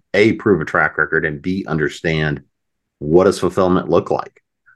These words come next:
What does, you know, what are all the pains for that? What does it look like to, to keep up the level of communication?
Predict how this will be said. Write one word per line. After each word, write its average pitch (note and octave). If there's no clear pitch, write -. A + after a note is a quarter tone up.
What F2+
does, F2
you F#2
know, E2
what D#2+
are D#3
all C3
the F#2
pains A#2
for D#2+
that? A#1+
What E2+
does G2
it -
look F2
like E2+
to, E2
to -
keep -
up -
the E2+
level E2
of -
communication? D#2+